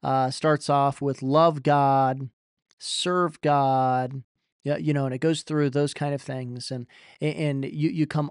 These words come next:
all the way down, and the very last one is, it says, "Be not a dunce," and "Be not a dunce." Now, uh, the, the thing that's funny is we're working on this with Thomas, and Henry, uh, he, he's got the second child syndrome, or at least had the second child syndrome. He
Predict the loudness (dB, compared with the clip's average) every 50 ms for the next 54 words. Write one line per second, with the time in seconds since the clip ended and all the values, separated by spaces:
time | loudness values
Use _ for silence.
0 | -4 _ 2 4 4 6 6 4 4 4 4 4 6 4 4 4 2 2 0 2
1 | 2 2 0 0 0 -2 0 0 0 0 2 2 0 0 0 -2 -6 -6 -6 -4
2 | -2 -2 -2 -2 -4 -6 -6 -8 -6 -4 -4 -4 -4 -2 0 0 2 2 0 -2
3 | -6 -10 _ _ _ _ _ -10 0 2 2 2 4 4 4 6 6 4 4 2
4 | 0 0 2 2 2 2 0 0 -2 _ _ -6 -6 -6 -6 -8 -10 -10 -14 -16
5 | -16 -16 -14 -14 -14 -14 -16 _ _ _ 0 2 2 2 2 2 0 -2 -4 -6
6 | -10 -14 -16 -16 -18 -18 -18 -18 _ _ _ _ _ _ _ _ -6 -4 -2 -2
7 | -2 -4 -6 _ _ _ _ _ _ _ _ _ _ -2 0 2 2 0 0 0
8 | -2 -2 0 -2 -2 -2 0 0 0 0 0 -2 -2 -2 0 2 0 0 0 0
9 | 0 0 2 0 0 -2 0 -2 0 0 -2 -2 -4 -6 -8 -6 -6 -6 -4 -4
10 | -4 -6 -8 -8 -8 -4 -4 -4 -2 -2 -2 -2 0 0 0 2 0 0 -2 -6
11 | _ _ _ _ -20 _ _ -10 _ 0 0 2 2 2 0 0 0 0 0 2
12 | 0 0 2 2 -2 0 0 0 0 0 -2 -4 -2 0 2 2 2 2 0 0
13 | -2 -2 0 2 2 2 2 2 0 0 0 0 0 0 0 0 0 -2 -10 -16
14 | -20 -20 _ 2 2 2 2 0 0 0 0 0 0 -2 0 0 0 0 0 -2
15 | -4 -4 -2 -2 -2 -2 -4 -6 -6 -4 -2 0 2 2 2